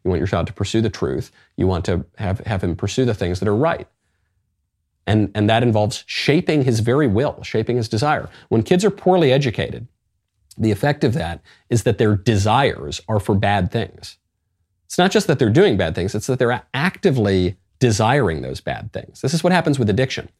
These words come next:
I don't have any desire for heroin. I don't. I, I'm not saying I don't have desires for bad things. We all do. It's a fallen world. But I, I don't have any desire for heroin. I've never done heroin. I bet if I did heroin right now, I would, well, I don't really like needles, so I wouldn't probably like it very much the first time.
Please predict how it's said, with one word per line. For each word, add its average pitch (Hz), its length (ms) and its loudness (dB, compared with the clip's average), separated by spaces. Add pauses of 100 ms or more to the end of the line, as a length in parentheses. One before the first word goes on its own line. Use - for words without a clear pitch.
(960)
I 175 140 6
don't 208 220 4
have 156 120 2
any 139 200 2
desire 107 440 2
for 92 140 -4
heroin. 87 440 -4 (800)
I 131 80 6
don't. 156 240 0 (100)
I, 156 140 0
I'm 156 140 2
not 220 140 4
saying 185 140 4
I 143 60 4
don't 143 120 4
have 113 100 2
desires 110 360 2
for 95 80 -4
bad 87 260 0
things. 85 260 -2
We 92 100 0
all 110 120 2
do. 90 100 -2
It's 80 120 -6
a 87 40 -10
fallen 87 280 -4
world. 98 220 -4 (220)
But 175 80 6
I, 220 220 4
I 190 100 4
don't 208 140 4
have 131 120 2
any 147 220 4
desire 104 420 2
for 90 160 -4
heroin. 80 340 -2
I've 87 80 -2
never 123 200 2
done 104 220 0
heroin. 87 460 -10 (220)
I - 60 0
bet 156 140 4
if 190 120 0
I 156 60 4
did 139 180 2
heroin 110 420 2
right 139 220 2
now, 147 320 -2 (360)
I 117 120 6
would, 120 440 2 (760)
well, 127 200 4
I 120 100 4
don't 123 160 2
really 107 160 2
like 90 180 0
needles, 92 360 0
so 85 180 -2
I 87 80 0
wouldn't 123 260 2
probably 98 240 2
like 95 200 0
it 90 60 -6
very 87 140 -2
much 82 220 -6
the 98 60 -8
first 90 280 -4
time. - 240 -12